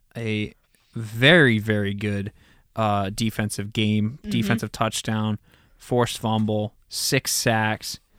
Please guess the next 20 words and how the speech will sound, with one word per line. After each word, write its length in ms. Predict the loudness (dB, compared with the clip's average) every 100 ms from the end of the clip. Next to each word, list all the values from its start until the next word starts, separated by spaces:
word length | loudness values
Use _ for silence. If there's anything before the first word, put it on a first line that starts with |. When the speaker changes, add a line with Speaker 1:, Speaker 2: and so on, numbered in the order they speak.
| _ _ -20 _ _
Speaker 1:
Um, 540 | -8 -6 -4 -6 -8 -6
didn't 220 | -2 -2
Speaker 2:
I 60 | -2
Speaker 1:
allow 240 | 0 0
a 40 | 0
lot 200 | -2 -4
of 100 | -4
points. 420 | -2 -2 -4 -4
This 180 | -4 -4
was 140 | -4
just 180 | -6 -6
a 60 | -4
really 240 | -2 -2
good 200 | -4 -4
game 180 | -2 -2
by 80 | -4
the 60 | -6
Texans. 480 | -8 -10 -8 -8 -4
Speaker 2:
I 420 | 0 0 -2 -6 _
need, 720 | -14 -10 -6 -4 -4 -4 -6